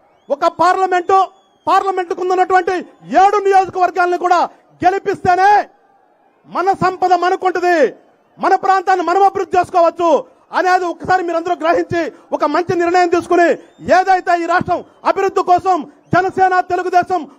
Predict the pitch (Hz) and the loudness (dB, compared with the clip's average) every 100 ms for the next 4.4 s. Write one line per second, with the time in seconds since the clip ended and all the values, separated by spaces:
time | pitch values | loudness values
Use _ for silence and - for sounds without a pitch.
0 | _ 349 370 381 381 349 339 339 359 359 | _ -4 -2 0 0 0 -2 -2 -2 -2
1 | 359 349 392 359 - _ 262 339 339 339 | 0 2 4 2 0 _ -6 -4 -4 -4
2 | 370 359 370 392 359 349 - 349 254 - | -2 0 0 -2 -2 -2 -2 0 -2 -4
3 | - 330 381 349 330 330 381 330 359 359 | -6 0 2 2 0 0 -4 -4 -6 -6
4 | 349 349 339 370 | -4 -4 0 2